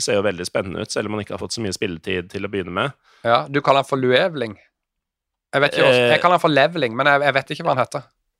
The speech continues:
Speaker 1: Ja, nei, han også er vel litt sånn der, eh, ymse nasjonaliteter.
Speaker 2: Ja, han har vært tatt ut i den ghanesiske landslagstroppen, tror jeg, uten å takke ja.
Speaker 1: Ja,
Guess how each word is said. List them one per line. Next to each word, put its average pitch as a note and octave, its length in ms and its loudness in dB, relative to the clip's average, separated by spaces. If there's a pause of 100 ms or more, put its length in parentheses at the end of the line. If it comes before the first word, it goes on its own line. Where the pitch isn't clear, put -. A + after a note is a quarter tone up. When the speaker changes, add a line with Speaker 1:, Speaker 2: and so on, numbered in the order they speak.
(100)
Speaker 1:
Ja, C3+ 160 4 (180)
nei, D3+ 240 2
han F#3 160 -2
også F3+ 240 2
er E3+ 80 0
vel F3 100 -4
litt D#3+ 160 -6
sånn D#3 160 -4
der, B2 140 0
eh, B2+ 960 0
ymse G#2 240 -6
nasjonaliteter. A2 800 -4 (480)
Speaker 2:
Ja, C#3+ 220 -2
han D3+ 100 -2
har D3+ 80 6
vært - 140 2
tatt C#3 100 -10
ut D3 80 -2
i D#3 140 -8
den C#3 100 -6
ghanesiske B2 640 -2 (160)
landslagstroppen, A2+ 640 -8
tror A2 200 -6
jeg, G2 100 -12
uten A#2 100 -12
å A2 80 -8
takke G#2+ 280 -8
ja. G2 120 -6 (840)
Speaker 1:
Ja, B2+ 160 -2